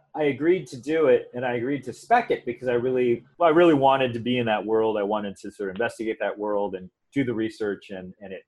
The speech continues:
was repression at the time politically. And I didn't make a penny off of that thing. And I had certain people in circles that I was going, "This is crazy. Why are you doing this? Like, it's never gonna get made,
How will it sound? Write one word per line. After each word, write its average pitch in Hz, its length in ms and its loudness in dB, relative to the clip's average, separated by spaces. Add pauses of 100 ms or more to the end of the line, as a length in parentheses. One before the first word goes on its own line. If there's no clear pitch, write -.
(400)
was - 140 -20
repression 131 420 -4
at 123 100 -8
the 117 80 -8
time 110 260 -6
politically. 120 520 -4 (560)
And 127 520 2 (480)
I 143 100 2
didn't 180 200 2
make 165 200 0
a - 40 -4
penny 143 460 -4
off 95 200 -2
of 85 80 -8
that 69 200 -10
thing. 65 220 -18 (640)
And 110 520 -4 (300)
I 156 140 4
had 180 280 0
certain 254 320 0
people 143 540 -4
in 123 160 -10
circles 123 400 -8
that 120 100 -4
I 117 180 -4
was 120 80 -8
going, 120 280 -6
"This 151 200 -4
is 302 120 -6
crazy. 277 320 -2
Why 110 200 0
are 156 60 2
you 180 160 -4
doing 139 320 -10
this? - 300 -20
Like, - 120 -20
it's - 160 -20
never 135 260 -6
gonna 127 160 -10
get 101 200 -8
made, 92 160 -20